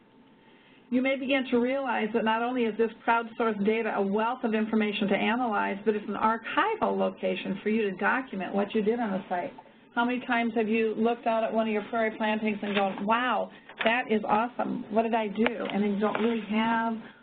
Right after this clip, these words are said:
all the details recorded well. Or, "That one was terrible. What, what did we do? I don't want to do that again." Here you have an archival place where you can go back and refer to what you did on any given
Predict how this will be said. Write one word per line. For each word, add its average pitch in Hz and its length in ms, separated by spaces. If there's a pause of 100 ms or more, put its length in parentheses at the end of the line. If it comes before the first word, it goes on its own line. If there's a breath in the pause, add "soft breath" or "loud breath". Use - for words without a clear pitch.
(120 loud breath)
all 220 180
the 226 80
details 220 460
recorded 214 480
well. 180 200
Or, 202 360 (360 loud breath)
"That 220 240
one 202 220
was 185 160 (380)
terrible. 233 520
What, 202 220 (240)
what 226 160
did 240 80
we 233 100
do? 214 220
I 202 60
don't 202 120
want 208 220
to 202 80
do 196 60
that 190 180
again." 190 460 (340 loud breath)
Here 262 160
you 262 160
have 226 240
an 196 60
archival 220 600
place 202 300
where 185 100
you 220 120
can 233 180
go 214 100
back 196 360
and 180 160
refer 202 400
to 190 160
what 190 180
you 196 140
did 185 420 (460 loud breath)
on 190 100
any 196 180
given 190 280